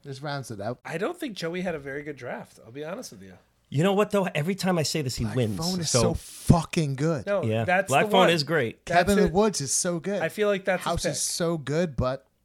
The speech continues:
Speaker 1: nobody's seen it
Speaker 2: Black
Speaker 1: 'cause it's so
Speaker 2: Phone
Speaker 1: old.
Speaker 2: is his pick.
Speaker 3: I think Black. I think House is, like, my cruising pick from the last <laughs> from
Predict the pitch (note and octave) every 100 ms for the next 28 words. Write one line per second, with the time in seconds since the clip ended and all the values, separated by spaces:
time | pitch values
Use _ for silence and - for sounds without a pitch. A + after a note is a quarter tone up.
0 | _ _ _ _ _ G#2+ B2+ B2+ A#2 D3
1 | B2+ - E3 F3+ B2 G#3+ G#3+ A3+ G#3+ -
2 | - - - - - F3+ D#3 E3+ B2+ D#3
3 | G2+ - - - - - - - - -
4 | _ _ _ _ - A#3 D4 G#3+ G#3+ F#3+
5 | D3 D#3+ B3+ - F3 F3 F3 D#3 C#3 B2+
6 | B2+ B2+ A2 - C#3+ A2 G#2 G#2 G2 F#2
7 | - G#2+ G2+ G#2+ - - A#3+ - A4